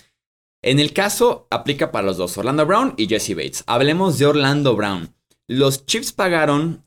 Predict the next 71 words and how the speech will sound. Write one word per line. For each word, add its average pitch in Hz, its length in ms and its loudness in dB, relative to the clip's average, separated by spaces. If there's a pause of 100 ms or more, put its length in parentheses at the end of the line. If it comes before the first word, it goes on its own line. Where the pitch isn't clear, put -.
una 151 340 -2
primera 123 380 0
ronda 113 360 0
por 101 140 -2
él 104 140 2
a 104 80 0
los 90 280 -4
Ravens, 131 460 2
recibiendo 101 520 -2
a 95 60 0
Brown 180 480 0
y 131 40 0
por 98 240 -2
ahí 101 80 2
otros 110 340 -2
picks, - 300 -12
¿no? 107 180 -8 (1040)
El 147 180 4
interés 165 600 2
de 156 80 0
los 127 220 0
Chiefs 143 300 0
es 135 140 0
claramente 127 640 -2
que 117 100 0
esa 117 180 0
inversión 117 600 -2
sea 110 260 -2
a - 20 -2
largo 107 400 -2
plazo 110 420 0
y - 20 -2
no 104 160 -4
solamente 104 560 -4
pague 92 280 -8
una 107 220 -6
primera 104 300 -2
ronda 131 460 0
por 120 240 2
dos 98 160 -2
mil 107 220 0
veintiuno, 107 420 -4
dos 113 160 2
mil 120 100 -2
veintidós 117 460 0
y 110 40 -4
el 90 40 -10
tipo 110 200 -6
se 104 140 -6
fue 110 160 -2
en 113 60 0
la 110 60 -4
agencia 107 320 -6
libre 98 160 -4
de 101 60 0
dos 90 100 -4
mil 95 100 -4
veintitrés, 78 340 -8
¿no? 92 120 -6
O 90 40 -6
sea, 101 140 -2
hay, 117 140 -2
hay 123 120 0
un 151 60 4
interés 127 340 0
por 143 180 -2
continuar 120 400 -4
juntos 139 300 -4
más 135 100 -2
porque 135 220 -8
Brown 135 240 -2